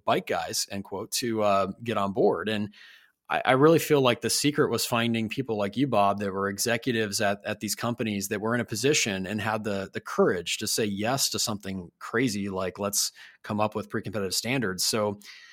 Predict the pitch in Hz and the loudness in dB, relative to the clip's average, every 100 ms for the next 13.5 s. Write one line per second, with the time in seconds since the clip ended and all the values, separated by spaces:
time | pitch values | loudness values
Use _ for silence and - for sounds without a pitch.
0 | - _ _ - - 147 143 - 180 190 | -20 _ _ -6 0 2 0 4 8 8
1 | 156 - 143 127 113 104 190 214 165 - | 6 2 2 2 2 2 2 2 2 -2
2 | 117 110 113 104 - 202 311 - 165 147 | -2 0 0 -2 -4 -2 0 0 0 0
3 | 135 135 135 104 117 101 - 135 131 120 | 0 0 0 0 -2 -2 -4 0 0 0
4 | 110 98 110 107 98 104 101 101 - 95 | -2 0 2 2 0 0 0 0 -4 -6
5 | - 101 98 - 101 101 113 104 - 90 | -6 -6 -4 -4 -6 -4 -4 -2 -2 -4
6 | 82 - 123 113 - - - 135 110 - | -6 -2 -2 -2 -4 -8 0 0 2 0
7 | - 127 120 117 - 95 92 101 98 110 | 0 0 -2 -2 -2 -2 -6 -6 -4 -4
8 | - 117 - - 135 - 123 110 120 113 | -4 -4 -4 -2 -2 0 2 2 0 -2
9 | 120 - 110 107 101 104 101 110 - 110 | -4 2 2 2 0 -2 -2 -4 -2 -4
10 | 107 - - - _ - 101 98 - 120 | -4 -8 -20 -20 _ 0 0 0 -4 -4
11 | 104 101 123 120 113 107 110 107 110 98 | -4 2 4 4 2 2 2 2 -2 -2
12 | - 117 113 190 196 - 131 135 110 107 | -4 -4 0 0 0 0 0 0 0 -2
13 | 101 98 - 98 92 | -2 -4 -2 -2 -2